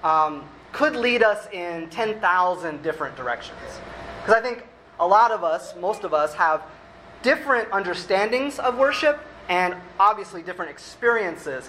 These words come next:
of worship. And so, since we can't explore all ten thousand different directions, in this series we want to focus our efforts on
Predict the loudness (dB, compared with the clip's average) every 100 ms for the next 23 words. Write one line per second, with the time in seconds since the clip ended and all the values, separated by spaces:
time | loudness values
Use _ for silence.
0 | -4 -4 0 0 0 -2 -6 -8 -14 -14
1 | -6 -2 4 6 6 4 -2 -4 -4 -4
2 | -2 2 2 0 -4 2 2 4 6 8
3 | 6 2 -4 0 4 4 2 -6 -8 0
4 | 2 2 -2 -10 -10 -14 -20 -14 -2 2
5 | 4 2 2 2 2 2 -2 0 2 0
6 | -4 -8 0 4 4 4 -2 -2 -2 -2
7 | 0 -2 0 -6 -8 -14 -20 -20 -20 -2
8 | 4 4 2